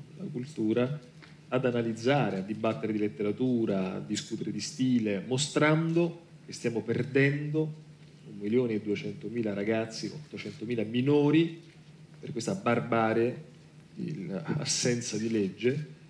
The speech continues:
tutto fatto per un imbroglio. L'imbroglio è far credere che questa legge c'entri con gli sbarchi, con l'occupazione. Pensate che fessero, c'è alcuna occupazione in Europa,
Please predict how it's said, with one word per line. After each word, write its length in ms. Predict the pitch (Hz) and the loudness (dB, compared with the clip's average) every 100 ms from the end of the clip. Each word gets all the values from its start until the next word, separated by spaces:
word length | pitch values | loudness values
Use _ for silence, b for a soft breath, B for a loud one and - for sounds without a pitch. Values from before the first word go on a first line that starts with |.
| - | -20
tutto 240 | - 202 175 | -8 -2 0
fatto 300 | 139 135 127 | 2 0 2
per 140 | 113 | 0
un 80 | 110 | 0
imbroglio. 640 | 107 101 87 85 90 107 139 - | -2 0 0 0 -2 -4 -6 -6
L'imbroglio 420 | 143 160 165 139 | 0 4 6 6
è 40 | 120 | 2
far 280 | - 123 147 | 2 -2 0
credere 720 | 170 120 107 117 151 - - - | 0 2 4 2 0 -4 -12 -10
che 120 | 113 | -8
questa 260 | - 180 143 | -2 0 2
legge 360 | 139 143 139 143 | 2 0 -2 -2
c'entri 760 | 147 139 135 143 143 151 151 - | 2 2 2 0 0 0 -2 -2
con 340 | 113 107 101 | -2 -2 -4
gli 100 | 107 | -4
sbarchi, 1040 | 107 120 135 135 135 147 - - 127 127 110 | -2 4 6 6 4 0 -8 -4 -2 0 0
con 220 | 98 95 | -2 0
l'occupazione. 1400 | 117 127 - 131 117 - - 123 123 120 120 120 120 113 | 2 0 0 0 0 0 0 4 4 4 2 -2 -4 -4
Pensate 440 | 98 - 104 101 | -8 -8 -8 -6
che 80 | 98 | -10
fessero, 540 | - 104 - - 101 | -10 -6 -4 -2 -4
c'è 120 | 98 104 | -4 -8
alcuna 280 | - 123 | -6 -4
occupazione 600 | 110 110 101 - 160 131 | -4 -2 -4 0 2 2
in 60 | 104 | 0
Europa, 300 | 95 92 | -2 -4